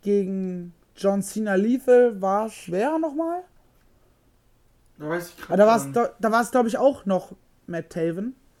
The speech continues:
Speaker 2: Nee, Matt, äh, du meinst Nick
Speaker 1: Äh,
Speaker 2: Aldis.
Speaker 1: da war's auch immer noch Nick Aldis.
Speaker 2: Genau.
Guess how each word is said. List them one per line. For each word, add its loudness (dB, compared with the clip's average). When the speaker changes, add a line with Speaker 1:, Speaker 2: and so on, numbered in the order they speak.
Speaker 2:
Nee, -6
Matt, -8
äh, -8
du -2
meinst -6
Nick 4
Speaker 1:
Äh, 10
Speaker 2:
Aldis. 2
Speaker 1:
da -4
war's -6
auch -2
immer -6
noch -6
Nick -8
Aldis. -4
Speaker 2:
Genau. -10